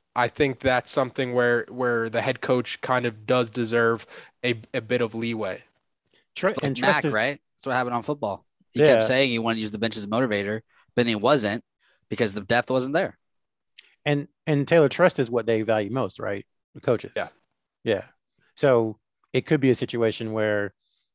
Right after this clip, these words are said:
Speaker 2: these players just haven't quite learned something or quite, haven't quite done something in practice where he can say, "Okay, I can play you for ten or fifteen minutes a game."
Speaker 1: Yeah. If, if a player, if a player is out there struggling, um, defensively, like, with a matchup,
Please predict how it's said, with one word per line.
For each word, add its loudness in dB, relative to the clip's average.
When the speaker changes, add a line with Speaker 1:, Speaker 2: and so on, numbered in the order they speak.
Speaker 2:
these 0
players 2
just -4
haven't -2
quite -2
learned 4
something 0
or -2
quite, -2
haven't -4
quite -2
done 0
something -6
in -6
practice -2
where -2
he 0
can -2
say, 2
"Okay, 0
I -4
can -10
play 0
you -6
for -10
ten -4
or -8
fifteen -8
minutes -12
a -12
game." -12
Speaker 1:
Yeah. 2
If, -6
if -2
a 2
player, 4
if -4
a -8
player 2
is 0
out 4
there 2
struggling, 0
um, -2
defensively, 2
like, 0
with 0
a 0
matchup, 0